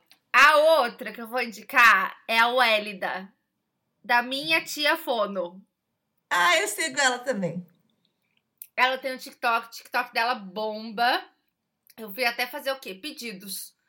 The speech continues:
Speaker 1: Falei, Wélida, grava aí um, um, um desafio do Eu Já, Eu Nunca, da Fono. <laughs> Que eu sou dessas. Vocês não me dão intimidade não, viu, gente? Eu vou lá e peço mesmo.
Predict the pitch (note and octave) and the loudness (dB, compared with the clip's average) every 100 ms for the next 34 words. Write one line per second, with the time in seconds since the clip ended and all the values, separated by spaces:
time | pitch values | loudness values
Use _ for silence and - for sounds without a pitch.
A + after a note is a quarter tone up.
0 | _ - D4 E4 D4 A3 G#3+ A3+ A3+ A3 | _ -8 -4 -2 -2 -2 -4 -4 -2 -2
1 | C4 D#4+ F4 D#4+ D#4+ D4 A3 B3+ C4 B3+ | -2 -6 -6 -8 -10 -12 -16 -14 -14 -14
2 | B3+ B3 A#3+ A#3 G#3+ G3+ F#3+ F#3 _ _ | -16 -18 -18 -20 -20 -20 -20 -20 _ _
3 | - B3 B3 B3 A#3+ - B3 C#4+ C#4 _ | -20 -16 -12 -10 -10 -12 -10 -10 -12 _
4 | _ _ _ A#3+ B3 A#3 A#3 A3+ A#3+ A3 | _ _ _ -10 -8 -6 -4 -4 -4 -8
5 | G#3 A#3+ C4 G#3+ - A3 A#3 A3 _ _ | -14 -14 -12 -12 -10 -12 -12 -16 _ _
6 | _ - - - D5 - A#4 A4+ F#4+ F4+ | _ -4 -2 2 0 0 -6 -6 -10 -10
7 | D#4+ C#4+ - C#4+ - - A4+ C5 C5+ C5+ | -8 -10 -12 -20 -20 -16 -12 -10 -10 -14
8 | - - D4 C4 D#4 D#4 D4+ D4+ D#4 E4 | -18 -14 -12 -12 -12 -8 -6 -6 -10 -14
9 | E4+ E4+ F4+ G4 E4 D4+ B3+ G3 F#3 F#3 | -8 -8 -8 -12 -14 -14 -14 -16 -16 -20
10 | F#3 _ _ _ _ - A#3 A#3 B3 A3+ | -20 _ _ _ _ -12 -12 -10 -6 -4
11 | A#3 C4+ C4 _ C4+ C#4+ - C#4 G#3+ G3 | -4 -6 -14 _ -10 -8 -10 -14 -14 -16
12 | F#3+ | -20